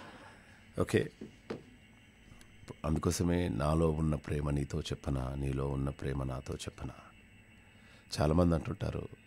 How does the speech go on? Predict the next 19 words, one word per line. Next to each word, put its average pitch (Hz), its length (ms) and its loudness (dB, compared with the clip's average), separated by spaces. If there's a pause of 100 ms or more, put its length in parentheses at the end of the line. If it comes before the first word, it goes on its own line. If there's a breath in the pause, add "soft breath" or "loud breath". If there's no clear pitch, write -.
(640 loud breath)
"ఈరోజు 85 320 8
ఉన్నటువంటి 78 400 2
ప్రేమ 76 320 0
రేపు 69 320 0
ఉండదు, 69 320 -4 (100)
రేపు 76 260 0
ఉన్నటువంటి 67 400 -2
ప్రేమ 69 280 -2
ఎల్లుండి 69 380 -2
ఉండదు" 64 220 -2
అని 64 200 -4
చెప్పేసి 69 320 -6
అంటూ 65 180 -6
ఉంటారు. 65 380 -8 (1400 loud breath)
నిజమే 80 380 4
కావచ్చు, - 520 -4 (280)
తొందరగా 73 360 2
చెప్పేసేయండి 69 640 -2
ప్లీజ్, 60 420 -6